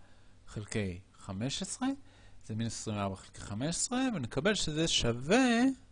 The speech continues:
זה שווה ארבעים מינוס עשרים וארבע, זה שווה לשש עשרה חלקי חמש עשרה.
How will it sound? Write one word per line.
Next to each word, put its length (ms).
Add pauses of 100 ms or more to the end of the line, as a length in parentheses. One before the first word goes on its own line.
(1500)
זה 200
שווה 440
ארבעים 260
מינוס 280
עשרים 280
וארבע, 300
זה 180
שווה 220
לשש 460
עשרה 460
חלקי 400
חמש 300
עשרה. 280